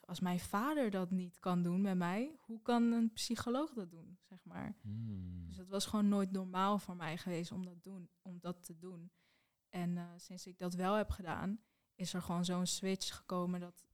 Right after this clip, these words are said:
Speaker 1: praten juist de medicatie is van veel dingen.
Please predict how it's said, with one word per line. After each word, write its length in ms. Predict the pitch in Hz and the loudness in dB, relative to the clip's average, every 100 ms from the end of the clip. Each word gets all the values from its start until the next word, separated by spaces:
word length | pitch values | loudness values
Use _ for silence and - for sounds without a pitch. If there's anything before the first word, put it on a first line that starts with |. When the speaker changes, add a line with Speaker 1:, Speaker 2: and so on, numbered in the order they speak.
| _ _ _ _ _ | _ _ _ _ _
Speaker 1:
praten 480 | 190 180 196 185 180 | 0 2 2 -2 -2
juist 640 | 185 185 180 - - - _ _ | 2 2 2 0 -6 -12 _ _
de 120 | - | 2
medicatie 720 | 190 190 185 - 190 180 - 175 | 6 6 4 2 0 0 -2 -2
is 180 | 175 - | -2 -4
van 200 | 180 180 | -6 -8
veel 320 | - 180 175 | -4 -2 0
dingen. 380 | 175 165 - | 0 0 -4